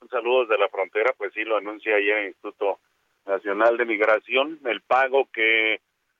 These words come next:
dicen de un presupuesto de ciento cuarenta millones de pesos, que se le va a dar tres millones y medio a los familiares de cada una de las víctimas mortales. Aquí están hablando del caso de todos los que perdieron la vida,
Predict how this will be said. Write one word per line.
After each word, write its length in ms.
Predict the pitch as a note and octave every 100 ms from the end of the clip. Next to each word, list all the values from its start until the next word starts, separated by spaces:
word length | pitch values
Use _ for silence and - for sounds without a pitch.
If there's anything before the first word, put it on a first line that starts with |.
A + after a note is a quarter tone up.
| _ -
dicen 320 | B2 B2 A#2+
de 80 | A#2+
un 100 | A#2+
presupuesto 580 | B2 A2+ G2+ A#2 - A2+
de 80 |
ciento 260 | G2+ A#2 A2
cuarenta 380 | G#2 G2+ A2 G#2+
millones 440 | G2+ G#2 A2 A2+
de 120 | G2+ A2
pesos, 440 | C#3 B2+ - A#2+
que 120 | -
se 100 | F#2+
le 80 | F#2+
va 80 | G2
a 40 |
dar 120 | A2 -
tres 200 | G#2+ G2+
millones 320 | G#2+ G#2 G#2+
y 60 | F#2+
medio 420 | G2+ G#2 G#2+ G2+ _ _ _ _
a 80 | F#2
los 100 | F2+
familiares 460 | G2+ F#2+ G2 G#2+ G#2+
de 100 | G2
cada 160 | G#2
una 140 | A2 A2
de 120 | G2
las 140 | F#2
víctimas 460 | F#2+ G#2+ A#2+ A#2 A2 _ _ _ _
mortales. 640 | A2 G#2+ - A#2+ G#2+ F2 - _ _ _ _ _
Aquí 200 | - F#2
están 220 | A#2 A#2+ A#2+
hablando 380 | G#2+ A#2 A#2+
del 120 | A2 G2+
caso 300 | A2+ A2 A2
de 120 | G#2
todos 400 | - C3 C3+ C3
los 140 | A#2
que 100 | -
perdieron 520 | G#2+ G#2+ G2+ A2+ A#2 A#2
la 120 | A#2
vida, 380 | B2+ C#3 B2